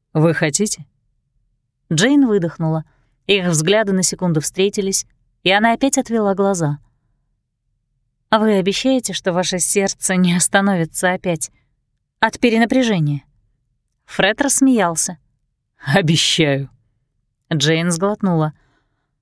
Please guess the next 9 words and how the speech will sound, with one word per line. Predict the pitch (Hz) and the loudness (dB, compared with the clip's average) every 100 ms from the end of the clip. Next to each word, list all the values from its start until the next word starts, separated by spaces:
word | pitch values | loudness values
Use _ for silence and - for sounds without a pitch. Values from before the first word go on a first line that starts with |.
| _ _ | _ _
«Что | - - 185 | -8 -4 -4
ж, | 160 - - _ _ _ _ _ _ _ _ - | -4 -8 -12 _ _ _ _ _ _ _ _ 0
тогда | 220 170 202 220 214 - - | 0 2 0 -2 -6 -14 -2
хорошо». | 214 196 - 175 151 _ _ _ _ _ _ _ _ _ _ | 0 0 -2 -2 -6 _ _ _ _ _ _ _ _ _ _
Он | 180 196 | 0 2
медленно | 226 277 262 254 | 2 4 2 2
подался | 233 196 190 - - | 0 0 -2 -2 -6
к | - | -4
ней, | 190 190 | -4 -4